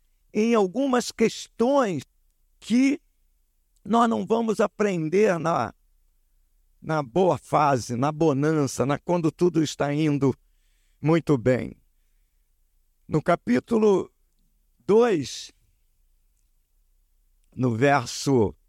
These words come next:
doze, a Bíblia diz que ele mata um egípcio. Olha só, ele mata o egípcio dentro do Egito.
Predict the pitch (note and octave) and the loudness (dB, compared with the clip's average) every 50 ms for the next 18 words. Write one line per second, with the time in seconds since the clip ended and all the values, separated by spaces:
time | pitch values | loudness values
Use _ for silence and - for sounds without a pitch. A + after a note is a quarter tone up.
0 | _ _ - - - D#3+ F#3+ G#3 G3+ D3+ A#2+ - - G#2+ - - _ _ _ _ | _ _ -10 -4 0 0 2 2 0 0 -4 -6 -10 -12 -12 -14 _ _ _ _
1 | _ _ _ _ _ _ - - B2 A2+ E3 F3+ F3 E3+ D3+ B2 C3+ E3 F3+ - | _ _ _ _ _ _ -10 -6 -2 0 2 2 4 2 2 2 0 0 0 0
2 | - - F3+ E3 D#3+ C#3+ C3+ C#3 C#3 C#3+ D3+ F3 F#3+ - - _ - E3+ - - | 0 0 0 0 0 0 0 -2 0 0 0 0 0 -2 -2 _ 0 0 0 -2
3 | G3+ F3+ _ _ _ _ _ _ _ - C#3+ D#3 D#3 D3 B2+ G#2+ - A2 A2+ G#2 | -6 -14 _ _ _ _ _ _ _ -6 -4 0 0 0 0 0 0 -2 -2 -2
4 | - - - - - - - _ _ _ _ _ _ _ _ _ _ _ _ _ | -4 -6 -12 -14 -14 -16 -20 _ _ _ _ _ _ _ _ _ _ _ _ _
5 | _ _ _ _ _ _ _ _ _ _ _ _ _ _ _ _ _ _ _ _ | _ _ _ _ _ _ _ _ _ _ _ _ _ _ _ _ _ _ _ _
6 | - C#3 D3+ D3+ - - - A#2+ G#2+ - - _ _ _ _ - C#3+ C#3 C3+ C#3 | -6 -4 -4 -4 -4 -2 -2 -2 -2 -4 -8 _ _ _ _ -4 -2 0 0 0
7 | C3 A2 A#2 C3+ D3+ F3 G3 - - - F#3 F#3 E3+ D3+ B2+ A2+ G2 F#2 A#2 D3 | 0 0 0 0 0 0 0 0 0 0 2 2 2 2 2 0 -2 -4 -2 0
8 | F3 - - - - - G#3 G3+ A3 - _ _ _ _ _ _ _ _ _ _ | 0 0 -2 -6 -10 -8 -6 -8 -8 -10 _ _ _ _ _ _ _ _ _ _
9 | - F#3 G3+ G#3+ A3 B3 A3+ - - F#3 F#3 D3+ D#3 D#3+ D3 B2+ G#2+ F2 E2+ F#2+ | -2 0 2 2 2 0 -2 -2 -2 -2 -2 0 2 2 2 2 2 0 -2 -2
10 | G#2 G2+ - - _ - - | -2 -2 -4 -6 _ -20 -20